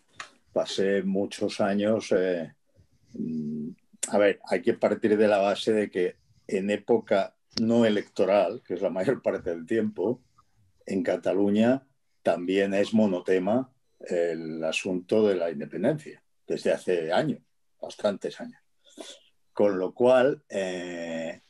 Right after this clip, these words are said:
yo que participaba en distintos programas en medios catalanes, em, claro, acabé hasta el gorro, pero hasta el gorro de una manera que, que no te puedes ni imaginar,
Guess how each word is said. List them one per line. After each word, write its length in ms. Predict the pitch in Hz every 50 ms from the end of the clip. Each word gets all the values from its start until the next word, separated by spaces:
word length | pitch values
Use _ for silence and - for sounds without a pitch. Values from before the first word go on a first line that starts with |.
| -
yo 520 | - - 139 107 95 104 107 107 104 98 -
que 180 | - 98 80
participaba 960 | - - 82 - - - - - - 90 78 - 92 87 87 90 90 90 92 90
en 100 | 87 90
distintos 540 | 85 85 - - - 92 87 - 95 - -
programas 560 | - 101 92 95 101 104 101 98 87 - -
en 120 | 87 85
medios 440 | 90 92 92 92 92 92 95 92 -
catalanes, 800 | - 101 90 85 95 92 101 110 107 95 101 127 127 - - _ _ _ _ _ _ _ _ _ _ _ _ -
em, 1200 | - - 98 90 90 87 82 82 85 82 82 80 82 80 80 80 80 78 78 78 76 78 78 73 - - - _ _ _ _ _ _ _ _ - _ _ _ - -
claro, 380 | - - 87 - 220 - _ _ _ _ _ _ _ _ _ _ _ -
acabé 640 | - 85 78 - 71 - 87 92 101 117 139 - _ _ -
hasta 320 | - 104 - - - - 90
el 60 | 87
gorro, 380 | 78 95 98 - 120 135 110
pero 360 | - 117 98 95 90 - - -
hasta 500 | - 104 - - - - - - 82 87
el 120 | 85 80
gorro 440 | 76 98 101 107 107 113 123 135 131
de 100 | 127 120
una 200 | 113 117 120 110
manera 440 | 113 107 107 110 113 117 127 135 131
que, 360 | - - 90 90 92 90 _ _
que 200 | - - 92 82
no 160 | 82 85 87 98
te 140 | - 101
puedes 280 | 85 - - 104 113 117
ni 60 | 143
imaginar, 640 | 123 98 87 - - - 82 73 98 127 - -